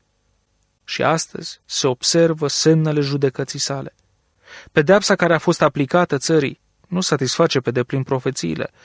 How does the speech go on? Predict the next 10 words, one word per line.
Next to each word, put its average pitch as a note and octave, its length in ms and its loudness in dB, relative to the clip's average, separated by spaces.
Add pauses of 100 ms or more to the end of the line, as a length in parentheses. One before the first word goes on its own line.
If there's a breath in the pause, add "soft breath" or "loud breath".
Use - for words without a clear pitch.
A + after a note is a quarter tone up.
(240 loud breath)
Încă F#3+ 220 6
mai F3 140 4
sunt D#3 240 4
lucruri D#3 360 2
care B2 200 -4
trebuie C#3 260 -2
să - 120 -2
se - 140 -2
întâmple. D3 460 -6 (1200 loud breath)
Dar C#3 400 0